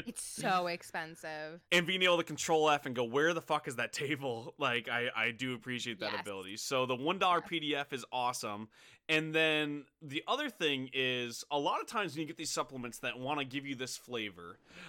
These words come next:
Speaker 2: um, and this is no,
Speaker 1: Mm-hmm.
Speaker 2: this is no detriment to theirs or a critique or anything, a lot of times they pull out elements. They go, "Okay, I wanna run a Penny Dreadful campaign,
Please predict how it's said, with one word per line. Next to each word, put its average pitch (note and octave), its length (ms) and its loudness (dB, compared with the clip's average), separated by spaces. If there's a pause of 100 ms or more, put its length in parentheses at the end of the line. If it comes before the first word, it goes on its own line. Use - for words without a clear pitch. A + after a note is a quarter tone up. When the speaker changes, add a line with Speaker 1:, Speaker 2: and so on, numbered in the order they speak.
(160)
Speaker 2:
um, C3 400 8
and C#3 100 -2
this D#3+ 120 -2
is D#3 120 -2
no, E3 160 4
Speaker 1:
Mm-hmm. F#3 420 4
Speaker 2:
this D3 180 -6
is C#3+ 80 -6
no D3+ 120 4
detriment C3+ 560 -2
to C#3 120 -10
theirs B2 380 0
or A#2+ 100 0
a - 20 -8
critique B2 420 -10
or A2+ 60 -8
anything, A2 380 -10 (240)
a - 60 -2
lot G#3 140 4
of - 60 -4
times G3 240 0
they D3 140 4
pull E3 420 -2
out C3 240 4
elements. D#2 460 -10
They C#3 100 -8
go, C3 200 0
"Okay, C#3+ 200 0
I C3 60 4
wanna G3+ 240 0
run F#3 160 2
a D3+ 60 2
Penny E3+ 280 -4
Dreadful F#3+ 360 -2
campaign, A#2+ 600 -6